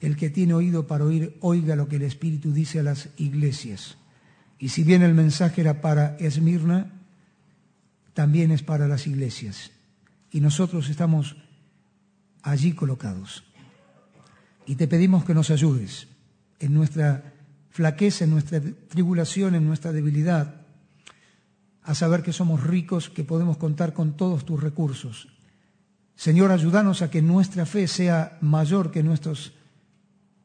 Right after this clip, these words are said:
nuestras dificultades, los, que los choques con el mundo,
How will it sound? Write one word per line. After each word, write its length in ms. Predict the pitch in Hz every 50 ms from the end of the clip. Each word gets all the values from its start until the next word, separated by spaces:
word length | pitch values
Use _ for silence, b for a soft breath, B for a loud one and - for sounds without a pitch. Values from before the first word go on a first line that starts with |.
| _ _ _ _ _
nuestras 320 | 156 160 156 - 170 143
dificultades, 880 | 151 143 143 151 143 156 151 147 202 190 165 143 127 117 117 - - - - _ _ _ _ _ _ _ _ _ _ _ _
los, 440 | 160 147 156 147 127 - - - - _ _ _ _ _ _ _ _ _
que 320 | - 160 160 160 165 165 -
los 300 | - 170 151 143 - -
choques 300 | - 208 196 196 185 156
con 200 | - - 165 151
el 100 | 151 147
mundo, 480 | 151 180 202 180 160 147 143 135 127 -